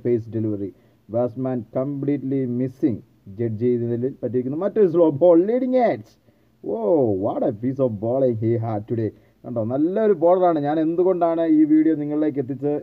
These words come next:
എന്ന് ഇപ്പോൾ നിങ്ങൾക്ക് മനസ്സിലായി കാണും എന്ന് ഞാൻ വിചാരിക്കുന്നു. കാരണം, ഓ, what a ball. Flick ചെയ്ത് വിട്ടിരിക്കുന്നു batsman. ഒരു പക്ഷേ, ഓ, നല്ലൊരു ഫീൽഡിങ്ങും. നല്ല ഒരു bowler. ഞാൻ ശരിക്കും പറഞ്ഞാൽ വബീഷ്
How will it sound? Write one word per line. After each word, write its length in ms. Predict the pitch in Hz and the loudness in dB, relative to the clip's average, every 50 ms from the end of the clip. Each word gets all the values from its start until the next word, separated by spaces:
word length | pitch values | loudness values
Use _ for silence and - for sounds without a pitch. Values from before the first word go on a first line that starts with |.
| - | -6
എന്ന് 120 | 135 135 135 127 | -6 -6 -6 -8
ഇപ്പോൾ 180 | - - 151 143 139 | -6 -6 -6 -4 -4
നിങ്ങൾക്ക് 320 | 139 135 135 131 127 139 127 98 127 | -4 -4 -6 -4 -4 -6 -6 -6 -6
മനസ്സിലായി 440 | 127 127 127 - 139 139 131 139 131 - 135 | -6 -8 -6 -6 -4 -2 -2 -2 -4 -4 -6
കാണും 260 | 127 135 143 156 160 - | -4 -4 -4 -4 -6 -6
എന്ന് 120 | 131 131 131 131 | -6 -6 -4 -4
ഞാൻ 60 | 127 120 | -4 -4
വിചാരിക്കുന്നു. 420 | 113 120 120 113 113 107 120 117 113 107 | -2 -2 -2 -4 -4 -6 -8 -8 -6 -6
കാരണം, 260 | 113 117 131 147 156 160 - _ _ _ _ _ _ _ _ _ _ _ _ _ _ _ _ _ _ _ _ _ _ _ _ _ _ _ _ _ _ _ _ - - - | -6 -6 -6 -6 -8 -8 -10 _ _ _ _ _ _ _ _ _ _ _ _ _ _ _ _ _ _ _ _ _ _ _ _ _ _ _ _ _ _ _ _ -20 -20 -20
ഓ, 40 | 101 87 _ - - | -20 _ _ -20 -18
what 180 | - - 113 113 110 | -18 -14 -12 -12 -12
a 20 | - - | -12 -12
ball. 460 | - 123 139 151 147 131 117 104 - - - _ _ _ _ _ _ _ _ _ _ _ _ _ _ _ _ _ _ _ _ - | -12 -12 -12 -12 -12 -10 -10 -12 -12 -14 -18 _ _ _ _ _ _ _ _ _ _ _ _ _ _ _ _ _ _ _ _ -10
Flick 240 | 117 117 117 - - | -10 -10 -8 -6 -4
ചെയ്ത് 140 | 147 143 139 131 | -2 -2 -2 -2
വിട്ടിരിക്കുന്നു 360 | 127 110 120 120 117 117 117 107 110 | -4 -4 -6 -6 -6 -6 -4 -4 -4
batsman. 380 | 107 107 - 110 104 104 101 - - | -4 -6 -6 -8 -10 -10 -10 -10 -12
ഒരു 80 | 104 107 107 | -12 -10 -10
പക്ഷേ, 300 | 110 107 _ - 135 139 143 139 - - | -10 -10 _ -8 -8 -8 -8 -8 -12 -12
ഓ, 20 | - 110 107 - | -14 -14 -14 -16
നല്ലൊരു 300 | - 90 95 110 110 104 101 - | -16 -12 -10 -8 -10 -8 -8 -6
ഫീൽഡിങ്ങും. 420 | 104 110 107 107 104 95 85 - - _ _ _ _ _ _ _ _ _ _ _ _ - - | -6 -4 -4 -4 -4 -6 -8 -12 -18 _ _ _ _ _ _ _ _ _ _ _ _ -8 -4
നല്ല 160 | 127 151 180 202 202 196 | -2 0 2 4 4 4
ഒരു 80 | 190 170 165 | 4 4 4
bowler. 220 | 175 180 180 202 160 160 160 | 6 6 6 6 4 2 0
ഞാൻ 120 | 170 190 202 208 208 - - _ - - - | 0 0 0 0 -2 -2 -4 _ -10 -6 -4
ശരിക്കും 300 | 151 151 160 156 196 190 185 | -2 -2 -2 -2 -4 -2 0
പറഞ്ഞാൽ 300 | 185 180 180 180 175 143 131 127 - - 127 | 0 0 2 0 0 0 -2 -4 -6 -6 -6
വബീഷ് 400 | 131 131 127 151 165 170 156 - | -4 -2 0 0 0 0 -2 -8